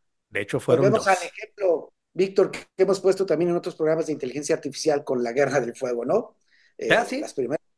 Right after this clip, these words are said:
Speaker 2: que tuvieron en su mano un pedazo de madera con fuego, dominaron a las que no lo conocían, a las que no lo entendían, al que no sabían cómo encenderlo, cómo mantenerlo prendido. Y bueno, quien tenga la tecnología en sus manos y la utilice para algo no muy noble,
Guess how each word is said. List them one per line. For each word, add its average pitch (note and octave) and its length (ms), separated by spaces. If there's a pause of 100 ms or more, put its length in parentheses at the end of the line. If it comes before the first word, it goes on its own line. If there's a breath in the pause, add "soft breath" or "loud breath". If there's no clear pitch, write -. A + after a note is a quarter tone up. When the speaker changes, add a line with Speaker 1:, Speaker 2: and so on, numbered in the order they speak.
(260)
Speaker 2:
que D3+ 120
tuvieron D#3+ 260
en D3+ 60
su D3+ 180
mano F3 520
un D#3 220
pedazo D3+ 440
de C#3 100
madera D#3+ 460
con C#3+ 180
fuego, F3 560 (240)
dominaron D#3+ 640
a - 20
las D3+ 160
que D#3+ 120
no F3 100
lo F#3 120
conocían, E3 580
a D3 80
las C#3 140
que D3 100
no D#3+ 80
lo E3+ 80
entendían, D#3+ 520
al C#3 120
que C#3+ 100
no D#3 80
sabían D#3+ 320
cómo D#3+ 220
encenderlo, D#3 500
cómo D#3+ 180
mantenerlo D3 640
prendido. D#3+ 500 (340 loud breath)
Y - 80
bueno, C#3+ 280 (360 soft breath)
quien C3 180
tenga F3+ 280
la D#3 120
tecnología C3 460
en D#3 80
sus B2 200
manos D3+ 440
y B2 160
la A#2+ 260
utilice C3+ 460
para B2+ 280
algo C#3+ 380
no D3 160
muy D3+ 140
noble, D3+ 380